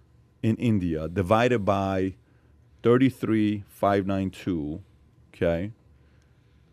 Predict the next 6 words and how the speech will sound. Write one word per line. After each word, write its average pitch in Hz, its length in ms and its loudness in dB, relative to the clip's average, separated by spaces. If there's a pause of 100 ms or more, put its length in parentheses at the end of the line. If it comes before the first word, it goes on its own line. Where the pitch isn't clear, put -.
(120)
Because 127 460 4
there's 127 280 4
a 135 40 6
website 113 720 0
that 98 180 -2
says 87 600 -2